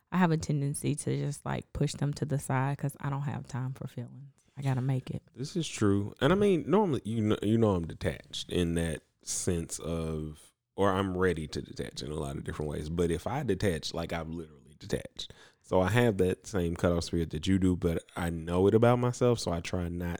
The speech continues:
Speaker 2: to cut things, because if I cut it, it ain't coming back.
Speaker 1: I think what's so interesting, though, is that although I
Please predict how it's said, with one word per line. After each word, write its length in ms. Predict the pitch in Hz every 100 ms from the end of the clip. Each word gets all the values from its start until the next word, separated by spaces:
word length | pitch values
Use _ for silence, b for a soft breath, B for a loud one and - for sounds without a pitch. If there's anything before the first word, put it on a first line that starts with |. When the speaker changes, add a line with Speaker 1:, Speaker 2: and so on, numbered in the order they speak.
| -
Speaker 2:
to 420 | 90 87 78 80 - _ _ _ _ _ _ _ _ _ -
cut 400 | - 143 - -
things, 420 | 85 69 65 -
because 380 | 82 78 73 85
if 120 | -
I 60 | -
cut 280 | - 117
it, 120 | 80 -
it 120 | 82
ain't 160 | 76 78
coming 260 | - - -
back. 120 | - _ _
Speaker 1:
I 80 | 254
think 240 | 294 392 330
what's 200 | 285 -
so 180 | 175 -
interesting, 520 | 185 180 156 - 139 131
though, 180 | 104 -
is 160 | 151
that 220 | - 143 -
although 460 | 156 151 165 180 - -
I 320 | 165 196